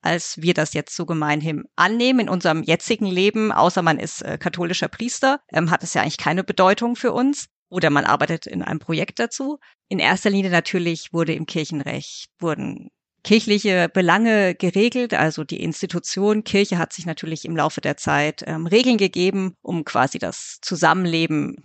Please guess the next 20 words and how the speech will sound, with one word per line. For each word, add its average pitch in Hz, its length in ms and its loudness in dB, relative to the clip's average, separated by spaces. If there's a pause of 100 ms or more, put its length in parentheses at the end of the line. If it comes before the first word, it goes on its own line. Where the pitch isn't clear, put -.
(120)
zu 170 120 -8
gestalten, 202 760 0 (340)
wie 175 100 -8
bei 151 100 2
jeder 165 240 2
größeren 208 380 -2
Institution. 214 840 -6 (240)
Aber 196 640 6
es - 320 -6
wurden 190 220 0
sehr 180 180 2
viel - 160 0
mehr 180 220 4
Bereiche 170 500 4
auch 147 280 0
dadurch 151 360 -2
geregelt. 160 460 -6
Also 151 100 -8
ein 170 80 -6
großer 180 380 -2